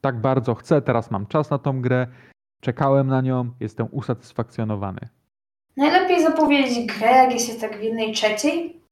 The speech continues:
Speaker 2: albo w połowie produkcji, żeby można było coś konkretnego z tej gry pokazać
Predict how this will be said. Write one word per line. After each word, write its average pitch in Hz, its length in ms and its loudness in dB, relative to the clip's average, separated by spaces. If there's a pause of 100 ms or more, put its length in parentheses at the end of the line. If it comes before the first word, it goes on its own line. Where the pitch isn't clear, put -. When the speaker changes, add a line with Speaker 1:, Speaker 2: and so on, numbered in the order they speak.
Speaker 2:
albo 220 220 -4
w - 120 -10
połowie 214 360 4
produkcji, 208 720 -2 (360)
żeby 220 200 -2
można 226 320 2
było 220 140 4
coś 220 220 -2
konkretnego 220 640 2
z 214 100 -4
tej 220 140 0
gry 208 160 2
pokazać 208 680 -2